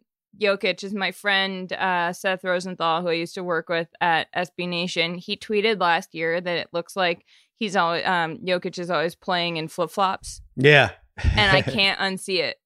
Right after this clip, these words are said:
Speaker 1: Anytime I watch him play, it's, like, so good.
Speaker 2: Right. There is a Ray element to it, Damashek, right? Charlotte, we used to play basketball with a guy, uh, well, a guy, it's a, more of a, um,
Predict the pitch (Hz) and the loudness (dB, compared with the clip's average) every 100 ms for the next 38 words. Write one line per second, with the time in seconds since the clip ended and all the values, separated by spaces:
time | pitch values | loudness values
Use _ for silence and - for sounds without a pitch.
0 | _ 214 202 214 220 196 185 175 170 170 | _ 0 0 0 0 2 2 2 0 -6
1 | - 185 165 160 - 170 170 - - 175 | 0 2 2 0 -2 -4 -4 -8 -2 -2
2 | 165 165 143 196 247 _ - 120 104 - | 0 0 -2 -4 -10 _ -8 -8 -10 -10
3 | - 135 135 117 - - - - - - | 4 8 8 4 -8 -20 -20 -20 -20 -18
4 | - 196 160 190 214 226 214 196 196 226 | -10 0 4 6 6 6 6 6 6 6
5 | 220 214 202 202 190 180 170 - 165 151 | 6 6 6 6 6 4 2 2 4 4
6 | 135 143 139 139 135 135 156 170 160 175 | 2 0 0 0 0 2 2 2 2 4
7 | 175 170 180 180 - 180 165 151 160 143 | 4 4 2 0 0 2 2 2 2 2
8 | - 151 143 139 139 143 143 139 143 143 | 0 0 2 0 2 2 2 2 2 2
9 | 180 165 147 151 147 143 127 123 120 131 | 2 2 2 2 4 2 0 -4 -8 -8
10 | 135 139 147 143 131 127 120 110 104 101 | -6 -2 0 2 2 0 0 0 -2 -4